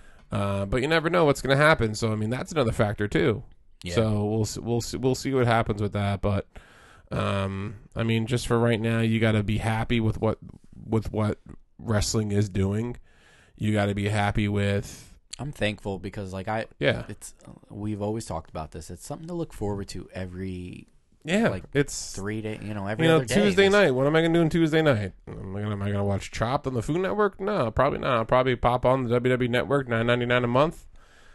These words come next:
Speaker 1: Throw
Speaker 2: Cheap,
Speaker 1: on some
Speaker 2: cheap plug.
Speaker 1: cheap plug. Throw on, like, In Your House.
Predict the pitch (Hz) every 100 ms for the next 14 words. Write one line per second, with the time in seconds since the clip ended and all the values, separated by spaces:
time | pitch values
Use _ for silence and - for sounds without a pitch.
0 | - - 113 131 135 127 131 117 107 -
1 | 95 95 - 143 120 131 147 147 131 123
2 | 139 143 135 120 110 113 135 139 - 117
3 | 131 139 - - - -